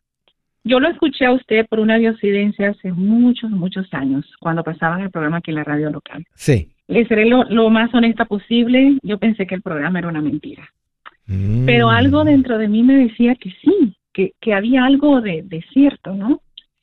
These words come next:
Speaker 1: Y empecé a escucharle, escucharle, escucharle hasta que algo hizo clic. No recuerdo qué fue de tantos programas que escuché, pero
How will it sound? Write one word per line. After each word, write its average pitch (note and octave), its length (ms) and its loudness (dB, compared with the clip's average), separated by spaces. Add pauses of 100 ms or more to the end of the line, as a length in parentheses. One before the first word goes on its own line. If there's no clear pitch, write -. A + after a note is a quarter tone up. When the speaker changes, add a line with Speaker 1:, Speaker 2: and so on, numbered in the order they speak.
(160)
Speaker 1:
Y G#3+ 140 0
empecé A3+ 360 0
a A#3+ 40 2
escucharle, A#3 560 -2
escucharle, A3 420 -6
escucharle A3 460 -6
hasta G#3+ 180 -6
que G3+ 120 -4
algo G#3 200 -2
hizo G#3 280 -4
clic. G3+ 280 -2 (240)
No G#3+ 180 2
recuerdo C4 380 2
qué F#3+ 240 -14
fue C4 260 2 (380)
de A3+ 120 0
tantos A#3 300 0
programas A#3 460 2
que G#3+ 80 -6
escuché, A3+ 560 -2 (400)
pero G3 240 -2